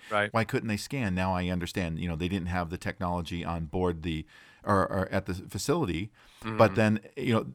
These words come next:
Speaker 2: we could have established two things right there. We could have established they don't have the technology, and then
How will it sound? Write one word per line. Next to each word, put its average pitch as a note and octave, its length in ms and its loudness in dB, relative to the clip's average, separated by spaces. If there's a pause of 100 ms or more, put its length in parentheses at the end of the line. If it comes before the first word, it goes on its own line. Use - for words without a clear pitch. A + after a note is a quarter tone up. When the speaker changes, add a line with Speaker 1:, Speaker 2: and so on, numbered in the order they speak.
Speaker 2:
we C3 160 2
could C3+ 160 0
have B2 60 2
established A#2 420 0
two C3+ 140 2
things A2+ 320 0
right G2 180 0
there. E2+ 260 -4 (440)
We A2 100 0
could A2 140 0
have A2+ 80 2
established A2+ 760 0 (280)
they G#2+ 240 4
don't A#2+ 180 2
have C3 160 2
the B2+ 80 0
technology, G2 840 -2 (840)
and A2 240 2
then G#2 420 0